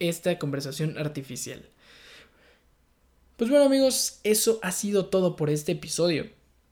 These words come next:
Recuerda que me puedes seguir a través de todas mis redes sociales, arroba chegarram, ahí me puedes encontrar, me puedes echar cualquier pregunta que tengas, ya sabes que todas las respondo, absolutamente todas.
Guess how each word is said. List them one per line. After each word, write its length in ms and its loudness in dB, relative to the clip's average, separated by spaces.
Recuerda 260 4
que 80 0
me 160 -4
puedes 320 -4
seguir 380 -2
a 160 -6
través 240 0
de 80 -2
todas 200 2
mis 140 0
redes 160 2
sociales, 640 2
arroba 300 0
chegarram, 460 -2
ahí 320 0
me 160 -2
puedes 280 -2
encontrar, 500 -2
me 140 -4
puedes 320 -2
echar 300 -10
cualquier 380 -2
pregunta 280 -2
que 60 -4
tengas, 480 -6
ya 240 -2
sabes 240 0
que 100 -2
todas 420 0
las 140 0
respondo, 500 -4
absolutamente 640 -6
todas. 520 -4